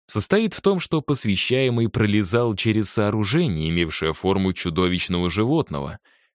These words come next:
Там, где уже сооружались постройки — это чудовищное животное представлено особого рода хижиной или домом. Посвящаемый как бы переваривался и извергался новым человеком. Там, где ещё нет никаких построек,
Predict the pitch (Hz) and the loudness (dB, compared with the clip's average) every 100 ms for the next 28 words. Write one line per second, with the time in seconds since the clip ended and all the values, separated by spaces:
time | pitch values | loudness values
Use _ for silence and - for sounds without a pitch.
0 | - 104 98 95 90 92 87 90 85 - | -2 2 2 2 2 2 2 0 0 0
1 | 85 87 101 190 113 - 78 78 - 80 | 0 0 0 0 -2 -4 -4 -4 -4 -6
2 | 71 - - - _ _ _ - 196 196 | -6 -10 -20 -20 _ _ _ -4 0 0
3 | - 98 107 101 - 90 82 80 78 107 | 0 2 2 0 -2 -2 -2 -2 0 0
4 | 104 95 85 85 - - 98 95 95 92 | 0 -2 -2 -4 -4 -2 0 0 0 0
5 | 82 - 107 104 101 104 104 101 - 92 | -2 0 0 2 2 2 2 -2 -2 -2
6 | 107 107 101 98 - 98 104 107 165 131 | 0 2 0 0 -2 0 0 2 0 0
7 | 67 62 - _ _ _ - 107 113 120 | -6 -10 -16 _ _ _ -4 -2 0 0
8 | - 214 185 165 143 - 135 127 127 - | 2 2 2 0 0 -2 -2 0 -2 -4
9 | _ _ - 170 190 208 180 76 71 - | _ _ -4 0 2 2 0 0 -4 -4
10 | 82 85 80 92 98 156 143 - 80 82 | -2 -2 0 0 0 0 -2 -4 -2 -2
11 | 80 76 - 92 101 76 - - - _ | -2 -4 -4 -4 -4 -4 -10 -16 -20 _
12 | _ _ _ - 196 175 143 156 147 - | _ _ _ 0 2 2 0 0 -2 -2
13 | 165 185 123 - 80 80 78 85 - 87 | 0 2 0 -2 -4 -4 -2 -4 -2 -4
14 | - 151 185 98 69 | -2 -2 0 -2 -4